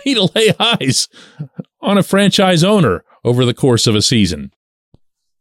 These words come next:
Should they be coming in and doing some digging? And if so, who would you trust to do that? I don't know what Tom Werner knows about hockey. I can take a pretty good guess at what John Henry knows about hockey.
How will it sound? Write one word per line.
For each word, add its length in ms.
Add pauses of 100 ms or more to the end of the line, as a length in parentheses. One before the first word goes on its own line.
(340)
Should 220
they 160
be 160
coming 320
in 160
and 100
doing 260
some 200
digging? 340
And 80
if 100
so, 320
who 220
would 140
you 100
trust 360
to 60
do 240
that? 200
I 100
don't 140
know 60
what 180
Tom 320
Werner 360
knows 280
about 220
hockey. 580 (1080)
I 80
can 240 (400)
take 180
a 60
pretty 220
good 220
guess 280
at 80
what 140
John 300
Henry 380
knows 280
about 280
hockey. 540